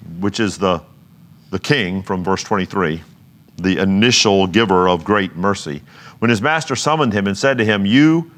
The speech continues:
wicked servant, I forgave you all that debt because you pleaded with me.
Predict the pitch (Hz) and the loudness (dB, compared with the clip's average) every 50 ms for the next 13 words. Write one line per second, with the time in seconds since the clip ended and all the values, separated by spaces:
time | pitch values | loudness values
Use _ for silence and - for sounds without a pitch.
0 | - - - - - - 98 113 139 143 139 - 131 123 113 110 117 - - - | -20 -20 -20 -20 -14 -2 0 2 2 2 2 0 -2 -2 -2 -6 -10 -16 -18 -10
1 | - - 151 139 123 - 73 - - - - _ _ _ _ _ - _ _ _ | -4 -2 0 0 0 -2 -6 -12 -18 -20 -20 _ _ _ _ _ -20 _ _ _
2 | _ _ - - - - _ _ - - 135 160 180 180 - 139 127 117 110 131 | _ _ -20 -20 -20 -20 _ _ -2 0 2 2 0 0 0 0 0 2 2 2
3 | 135 135 127 120 104 117 165 202 233 - - - 131 147 151 156 160 160 160 156 | 2 4 2 0 0 0 2 4 4 4 4 4 4 4 4 4 2 2 0 0
4 | - - - - 160 165 175 120 71 - - - 135 - 143 135 135 123 123 147 | -2 -6 -4 -2 0 0 2 0 -2 -4 -8 -12 -6 -2 0 0 0 0 0 -2
5 | 151 - - 170 175 165 147 117 98 98 95 - 95 92 85 76 71 67 | -4 -2 0 0 2 2 2 0 0 -2 -2 -2 -4 -4 -4 -6 -8 -12